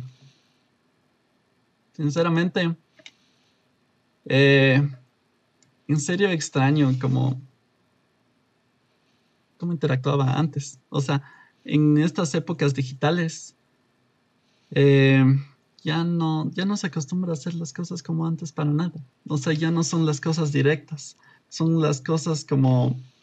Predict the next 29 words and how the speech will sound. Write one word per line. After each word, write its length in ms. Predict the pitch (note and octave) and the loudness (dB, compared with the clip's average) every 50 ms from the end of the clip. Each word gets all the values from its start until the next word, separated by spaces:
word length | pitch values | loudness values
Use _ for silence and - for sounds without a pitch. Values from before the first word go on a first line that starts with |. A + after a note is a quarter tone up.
| _ _ _ _ _ _ _ _ _ | _ _ _ _ _ _ _ _ _
te 120 | - D3 C#3 | 0 2 4
lleva 300 | C#3+ D3+ D3 D3+ C#3+ C3+ | 4 4 4 4 4 4
a 60 | C3 | 2
este 220 | D3 C3 B2+ F3 | 0 0 -2 -2
lado 580 | E3 E3 E3+ F3 E3+ E3+ E3+ E3 E3 F3 E3+ - _ _ _ _ _ _ _ _ | 0 2 2 2 2 2 0 0 -2 -6 -6 -8 _ _ _ _ _ _ _ _
para 160 | - E3+ E3+ | -2 0 0
regresar 440 | D#3 E3 F3 F3 F3 - G#3 E3+ C#3+ | 2 2 2 0 0 0 -2 -2 0
para 140 | - D3+ D3 | 2 0 0
acá 340 | C#3 - A3 G#3 - - - - | 2 2 0 0 0 -2 -6 -2
y 160 | F#3 E3 D#3+ | 0 2 4
luego 540 | D3+ C#3+ D3+ E3 F#3 F#3+ F3 F3 F3 G3 E3 | 4 6 6 6 6 4 2 0 -2 -2 0
como 180 | C#3 D#3+ C#3 C3+ | 2 2 2 2
que 120 | B2+ C3 | 2 2
obtienes 540 | B2 B2 B2+ - C#3+ C#3+ C3+ C3+ C3+ C3 B2+ | 2 0 0 2 2 4 4 4 4 2 0
como 180 | - C3+ B2+ B2+ | -2 -2 -2 0
que 100 | B2+ C#3 | 0 2
lo 200 | C3 B2+ B2 B2 | 2 2 2 0
que 120 | B2+ - C3 | -2 -4 -2
quieres 360 | - C#3+ C#3 C3+ B2+ B2+ B2+ | 2 4 4 4 4 2 0
o 120 | B2+ B2 - _ | -2 -6 -8 _
lo 260 | - C3 C3 - - C3+ | -6 -6 -6 -6 -8 -8
que 120 | - D3+ | -8 -8
sea 580 | C#3 - - - - G3 F#3+ E3 C3 C3 - - _ _ _ _ _ _ _ _ - | -8 -8 -6 -2 0 2 2 2 0 0 -4 -10 _ _ _ _ _ _ _ _ -2
en 180 | - C#3 C#3+ | 2 4 6
el 160 | C#3+ C#3 C3 C3 | 6 4 4 2
tipo 260 | E3 D#3+ - D#3 D3 | -2 0 2 4 4
de 160 | C#3 C3+ C3 | 4 4 2
publicidad 1040 | B2+ B2+ C#3 C#3+ C3+ C3+ C#3+ C#3 B2 D3+ C#3 C3 C3+ C#3 D3 D3+ D3 D3+ D3 C#3 C3+ B2+ | 2 0 2 2 4 4 2 2 2 2 2 2 2 4 4 4 4 2 2 0 -2 -2
o 520 | B2+ B2+ B2+ B2 B2 B2 A#2+ A#2+ A#2 A#2 | 0 2 2 2 2 2 0 -2 -2 -4